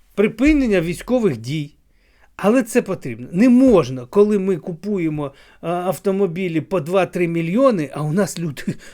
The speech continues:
а у нас війна, у нас діти гинуть, у нас всі гинуть, у нас В П О відміняють виплату. Що це таке?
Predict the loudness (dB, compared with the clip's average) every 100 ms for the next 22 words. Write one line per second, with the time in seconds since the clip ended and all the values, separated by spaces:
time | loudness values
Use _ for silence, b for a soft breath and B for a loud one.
0 | B -4 0 2 2 2 2 2 0 -2
1 | -2 0 -2 -4 -8 0 0 0 -4 -2
2 | 0 2 0 -6 -4 0 0 -2 -10 -14
3 | -18 -10 -2 0 0 -2 0 -2 -2 -2
4 | -2 -4 B B 0 0 4 4 6 8
5 | 6 B B -2 2 4 4 4 4 2
6 | 0 0 -4 -4 -2 4 4 2 -4 -6
7 | -10 -16